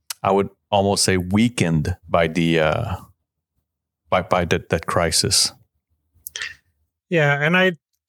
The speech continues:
Speaker 2: I do think to some extent we probably are more well equipped now because we can reach the masses. We have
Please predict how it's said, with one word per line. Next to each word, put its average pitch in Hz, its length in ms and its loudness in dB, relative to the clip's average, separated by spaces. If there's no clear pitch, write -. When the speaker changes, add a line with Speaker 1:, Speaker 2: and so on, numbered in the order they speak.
Speaker 2:
I 175 120 2
do 254 180 2
think 156 260 0
to 120 140 -2
some 127 200 2
extent 120 320 0
we 104 100 -2
probably 110 380 0
are 113 420 0
more 131 380 2
well 110 220 0
equipped 107 400 -4
now 113 300 0
because 104 280 -2
we 107 80 0
can 123 320 0
reach 110 300 0
the 110 80 -2
masses. 104 400 0
We 107 140 0
have 113 580 0